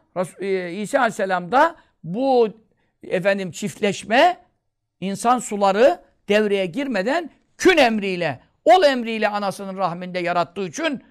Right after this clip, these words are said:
ruhullah. Allah'ın ruhu diyor. Allah'ın ruhu haşa. Allah'ın ruhu olur mu? Manası ne? Allah ruh ne demek? Hayat veren, can veren. Şimdi ruh çıktı mı senden ölüyorsun. Ruh geldi mi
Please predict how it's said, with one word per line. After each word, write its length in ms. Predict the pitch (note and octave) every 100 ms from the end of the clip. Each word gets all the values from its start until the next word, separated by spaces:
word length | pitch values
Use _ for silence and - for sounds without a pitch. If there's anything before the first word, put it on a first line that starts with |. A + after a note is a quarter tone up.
| _ _ -
ruhullah. 680 | C4+ A#3 B3 A3+ A3+ F3 - _ _ _ _ _ _ _ _ _ _ _ _ _ C#3
Allah'ın 320 | D#3 G#3 A3
ruhu 280 | G#3+ F#3+ F3
diyor. 120 | B2+
Allah'ın 300 | C#3 D3 D3+
ruhu 240 | D3 C#3+
haşa. 440 | B2 F3 - D3+ - _ -
Allah'ın 360 | D#3 E3+ D#3 D3+
ruhu 340 | D#3 E3 D#3+
olur 180 | F3+ G#4+
mu? 260 | G4 F3+ - _ -
Manası 480 | F3+ A#3 C#4 C#4 F4+
ne? 220 | D#4+ E4+ - _ _ _ _ _ _ _ _ -
Allah 340 | D#3+ A#3+ G3+
ruh 260 | E3 D4 C#4+
ne 140 | E4
demek? 280 | C#4+ F4 F4+ _
Hayat 500 | - D3+ G#3+ A#3 F#3+
veren, 300 | E3+ C3+ B2+
can 280 | F#3+ G#3
veren. 200 | E3 C3
Şimdi 220 | A#2 - C#3+
ruh 200 | G#3 G#3+
çıktı 240 | A3 D4+
mı 80 | C4+
senden 320 | G3 A#3 F4+
ölüyorsun. 500 | F4+ F#4+ D#4 - B2+ _ _ _ _ _ -
Ruh 220 | D4 -
geldi 320 | A#3+ G3 G3
mi 200 | F#4 -